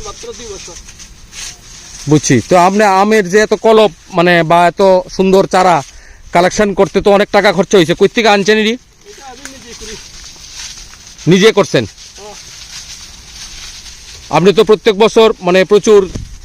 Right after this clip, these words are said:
Speaker 2: আমের কলমও বিক্রি করেন।
Speaker 1: হ্যাঁ।
Speaker 2: তা আগামী বছর তো আপনার কাছে অনেক কলম পাওয়া যাব।
Speaker 1: অনেক পাওয়া যাবে।
Speaker 2: কিতা কিতা পাওয়া যাব, ভ্যারাইটিটা একটু কই দিবেন নি?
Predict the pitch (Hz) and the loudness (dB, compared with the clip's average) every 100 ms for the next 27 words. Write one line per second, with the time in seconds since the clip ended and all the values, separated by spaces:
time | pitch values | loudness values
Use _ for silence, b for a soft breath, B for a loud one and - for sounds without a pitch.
0 | - 170 196 196 214 208 202 202 208 208 | -4 0 2 0 2 2 4 2 -2 0
1 | 190 143 110 - - - - - - - | 0 0 -6 -12 -20 -20 -18 -18 -18 -18
2 | - - - - - - - - - 156 | -18 -18 -18 -18 -18 -20 -20 -20 -6 0
3 | 170 202 220 214 208 185 226 196 214 185 | 2 2 2 2 0 0 0 0 0 0
4 | 208 208 - 220 208 220 214 175 151 135 | 0 0 2 2 2 2 2 2 0 -2
5 | - _ - 202 220 226 214 196 165 - | -10 _ -20 -20 -20 -20 -20 -20 -20 -20
6 | - - - - - - - 208 220 202 | -20 -20 -20 -20 -20 -8 -4 0 0 0
7 | 240 240 240 208 214 196 196 208 208 214 | 0 2 2 4 2 2 0 -2 -2 -2
8 | 202 190 190 190 185 | -2 0 0 0 -2